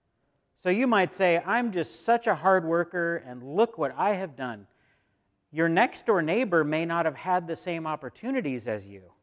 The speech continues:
and might be seeing things very differently. And we gotta go back to the Lord and say, "Thank you for giving me the strength to even show up for work this week."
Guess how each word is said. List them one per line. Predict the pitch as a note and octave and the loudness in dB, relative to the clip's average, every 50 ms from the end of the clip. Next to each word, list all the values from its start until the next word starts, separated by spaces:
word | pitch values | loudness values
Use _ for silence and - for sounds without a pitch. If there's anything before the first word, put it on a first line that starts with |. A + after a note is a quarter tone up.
| _ _ _ _ _ _ _ _ _ _ _ _ _ _ _ _ _ _ - | _ _ _ _ _ _ _ _ _ _ _ _ _ _ _ _ _ _ -6
and | C#3+ D3+ D#3 D3+ | -2 -2 0 0
might | D3+ D#3+ F3 F#3+ D#3 E3 | 2 2 2 2 0 -2
be | F#3 F3+ E3+ D#3+ | -2 0 0 0
seeing | D#3 - - - A#3 B3+ A#3 G3+ | -2 -4 -6 -4 -4 -2 -2 -2
things | E3+ - G3+ G3 F#3+ F3+ D3+ | -4 -4 -4 -4 -4 -4 -6
very | D3 D3 F#3 G#3 A3+ A3 G3+ | -4 -2 0 2 2 2 0
differently. | D#3 E3+ A#3+ A#3+ - A3 E3+ - B2 A2+ G#2+ G2+ - _ _ _ _ _ _ _ _ _ _ _ _ _ _ _ _ | -2 -4 -4 -4 -4 -10 -10 -10 -10 -14 -14 -14 -16 _ _ _ _ _ _ _ _ _ _ _ _ _ _ _ _
And | - D3+ D#3 | -6 -4 0
we | D#3+ E3 | 0 2
gotta | E3+ F#3+ G3+ G3 | 2 2 2 2
go | E3 F#3 F3 | 0 0 2
back | D#3 F3+ F#3+ F#3+ - | 2 2 0 0 -4
to | F#3 | -10
the | D#3+ | -6
Lord | D#3+ F3 F3+ F3+ E3+ | -2 0 0 0 0
and | F3 - | -4 -6
say, | - F3 D#3+ | -4 -6 -6
"Thank | C#3 - - B3 D#4 - - - | -6 -4 -4 -4 -4 -6 -8 -10
you | A#2 G#2+ G#2+ | -10 -10 -12
for | - C3+ | -14 -14
giving | A#2 B2 D#3 D#3+ F#3 F3+ | -8 -6 -6 -6 -4 -6
me | F3 F3+ | -6 -8
the | E3+ E3 - | -8 -10 -12
strength | - - - A3 F#3+ D3 D#3 D#3+ - _ | -12 -8 -6 -4 -4 -4 -4 -8 -12 _
to | - D3 | -18 -12
even | C#3+ E3 F#3+ G3+ G3+ G3 F#3 E3+ | -8 -8 -8 -6 -6 -6 -6 -6
show | - - - G3 G3 F#3+ G3+ | -8 -8 -2 0 2 4 4
up | A3 G#3+ - | 4 2 0
for | - - G3+ | -4 -4 -2
work | F3 E3+ G3+ G#3 - - - | 0 0 0 0 -2 -4 -10
this | B2 G#2+ - - - | -10 -10 -10 -12 -18
week." | G#2 G2 F#2+ _ _ | -18 -18 -20 _ _